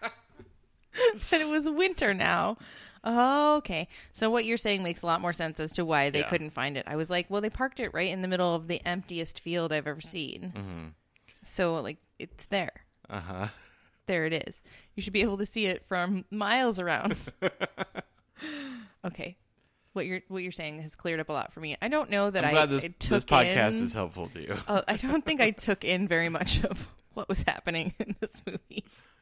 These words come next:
Speaker 1: But yeah, the inside of their fortress
Speaker 2: Y-, is very organic. It's
Speaker 1: yeah, it
Speaker 2: very
Speaker 1: looks like teeth almost.
Speaker 2: Yeah, it,
Speaker 1: Or
Speaker 2: it, it,
Speaker 1: bones.
Speaker 2: yeah, it's way creepy, and it's not kind of like a fantasy castle of what we dorm-,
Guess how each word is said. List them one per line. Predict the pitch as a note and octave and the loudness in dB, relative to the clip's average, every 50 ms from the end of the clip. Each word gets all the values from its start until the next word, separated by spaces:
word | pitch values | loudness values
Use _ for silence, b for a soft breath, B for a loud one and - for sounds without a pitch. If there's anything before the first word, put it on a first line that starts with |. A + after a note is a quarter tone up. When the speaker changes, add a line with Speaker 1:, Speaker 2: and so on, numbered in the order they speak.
| b _ | b _
Speaker 1:
But | D4 E4 E4+ E4 D#4 C#4+ C4+ C4 B B B B B B B B B _ _ _ _ _ _ _ _ - | -4 -4 -4 -4 -8 -14 -16 -18 B B B B B B B B B _ _ _ _ _ _ _ _ -6
yeah, | A3 A3 G#3 | -4 -2 -2
the | G3 G#3 - | -2 -2 -2
inside | B3+ D#4 E4+ - F4+ D#4+ D4+ | -2 -2 0 2 2 2 2
of | C#4 C4 A#3 | 0 0 0
their | A#3 A3 G#3+ - _ _ _ _ _ _ _ _ - | -2 -2 -4 -6 _ _ _ _ _ _ _ _ -4
fortress | - D4 F4 - - - F#3+ F#3 F#3 F3+ | 0 0 0 0 -2 -4 -4 -4 -4 -4
Speaker 2:
Y-, | A#2+ C3 - | -4 -2 2
is | - C3+ C3 B2+ A#2 | 4 4 4 4 2
very | A#2 G#2 A2 B2+ C#3 D3+ D3+ | 0 2 4 4 6 6 6
organic. | - B2 A#2 A2+ G2+ G2 G#2 A#2+ D#3 D#3+ G2+ F2 C2+ - - - - - - | 6 4 4 4 4 4 4 4 4 4 2 0 -2 -4 -10 -18 -20 -8 -4
It's | - G#2+ G2+ | -4 -2 -2
Speaker 1:
yeah, | C4 C4 | -2 0
it | G2+ | 2
Speaker 2:
very | G#2+ A#2 A#2+ A#2 A2+ | 2 4 6 6 6
Speaker 1:
looks | A2+ - | 4 2
like | - - - _ _ _ _ | 0 -4 -12 _ _ _ _
teeth | - - - - D4+ D#4+ - - - - _ | -6 -4 -4 -4 -6 -10 -12 -14 -18 -20 _
almost. | - G3 - - - - - - - - | -20 -20 -20 -20 -20 -20 -20 -18 -12 -6
Speaker 2:
Yeah, | F#2 F#2+ B2 D3 B2 F#2+ E2 D2 C2+ | -2 0 2 2 2 2 0 0 -2
it, | E2 F#2+ A2 - - | -2 -4 -4 -4 -4
Speaker 1:
Or | G3 | -4
Speaker 2:
it, | A#2+ A#2+ - | -4 -2 -2
it, | - | -4
Speaker 1:
bones. | G3 F#3 F3 - - - - - - _ - | -4 -4 -6 -10 -14 -18 -20 -20 -20 _ -8
Speaker 2:
yeah, | G#2 A#2 A#2 F#2+ | -6 -4 -2 -2
it's | - G2+ G#2 - - | -2 -4 -6 -6 -10
way | G2+ G2 G2+ A#2+ C3 C3+ C3 B2+ B2+ B2 A#2+ A2+ G#2+ | -12 -8 -6 -4 -2 -2 0 0 0 0 -2 -2 -4
creepy, | G2 - - C#3 C3+ A#2 - F2+ E2+ E2+ D2+ | -6 -8 -10 -10 -8 -8 -8 -8 -8 -6 -6
and | F#2 F#2 F#2+ | -6 -6 -8
it's | F#2+ - - | -8 -8 -6
not | G#2+ G2+ G2 G2+ D#2 - - | -6 -4 -4 -4 -6 -10 -12
kind | - G#2 F2+ F2+ | -12 -12 -10 -10
of | E2 E2 | -8 -8
like | E2+ E2+ - F#2 | -8 -10 -10 -12
a | E2 | -14
fantasy | - - F#2 F#2+ F2+ F2+ E2+ - F#2 D#2+ | -10 -8 -8 -8 -8 -8 -10 -10 -12 -12
castle | - E2+ D#2+ E2 - - E2+ | -10 -10 -10 -10 -10 -12 -12
of | D#2+ | -12
what | D#2+ - - | -12 -12 -12
we | D#2+ D#2+ | -14 -16
dorm-, | D#2 F2+ E2 D#2+ - | -14 -14 -14 -14 -16